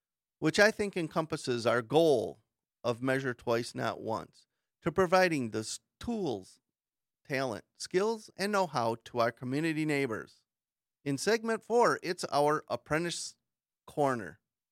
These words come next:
Just remember, if we see your crew working, we just might stop by and say thanks. Alex, would you like to add to this week's Apprentice Corner? This week,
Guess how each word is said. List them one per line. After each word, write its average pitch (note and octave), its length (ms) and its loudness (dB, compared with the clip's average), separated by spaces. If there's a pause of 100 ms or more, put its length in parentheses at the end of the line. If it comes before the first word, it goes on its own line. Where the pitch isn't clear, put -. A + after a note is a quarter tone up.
(280)
Just A3 180 -4
remember, A3 440 0
if D3 140 -2
we F#3 100 -8
see B3 160 -8
your A3 160 -6
crew A#3 240 -4
working, F#3+ 400 0
we D3+ 80 -2
just G3+ 260 -4
might F3+ 220 -4
stop D#3 360 0
by C#3+ 240 4
and B2 220 -4
say B2+ 280 -4
thanks. - 600 -8 (140)
Alex, F3 440 2
would B2 160 -4
you C3+ 80 0
like D3 260 -2
to - 160 -6
add D3+ 320 0
to C3+ 100 -8
this E3+ 320 -2
week's F3 320 -6 (100)
Apprentice D3+ 540 -2
Corner? C#3 580 -2 (680)
This A#3 240 -2
week, E3 260 -2